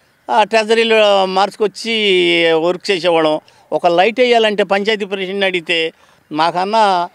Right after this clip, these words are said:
వాలంటీర్లకి దగ్గరికి వెళ్ళి అడగండి మీరు, మా దగ్గర ఏం లేవు,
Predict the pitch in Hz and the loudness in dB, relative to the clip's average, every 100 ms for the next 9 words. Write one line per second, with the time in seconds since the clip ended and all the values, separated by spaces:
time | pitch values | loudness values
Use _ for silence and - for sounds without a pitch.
0 | _ 135 165 226 247 214 226 220 190 208 | _ 0 2 4 0 -2 0 0 2 2
1 | 208 196 196 185 196 190 185 196 196 190 | 4 4 0 -2 0 2 2 0 2 2
2 | 233 196 180 180 190 202 185 185 220 269 | 2 2 0 0 0 0 0 0 2 2